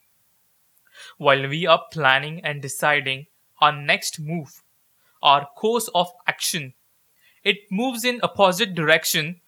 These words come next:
without a warning. While we spend a lifetime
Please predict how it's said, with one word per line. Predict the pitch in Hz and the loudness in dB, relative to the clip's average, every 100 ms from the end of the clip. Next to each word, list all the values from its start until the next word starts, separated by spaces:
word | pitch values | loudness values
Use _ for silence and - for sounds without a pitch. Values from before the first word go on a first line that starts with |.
| _ - | _ -10
without | 147 156 202 214 | -4 2 2 2
a | 170 | -4
warning. | 156 156 185 151 117 _ _ _ _ _ _ _ - | -2 0 0 -2 -8 _ _ _ _ _ _ _ -4
While | 151 190 180 | 4 4 4
we | 175 | -6
spend | - - 170 156 160 _ _ | -8 0 2 2 0 _ _
a | 156 | -4
lifetime | 143 151 175 - 143 151 | 2 2 2 0 0 0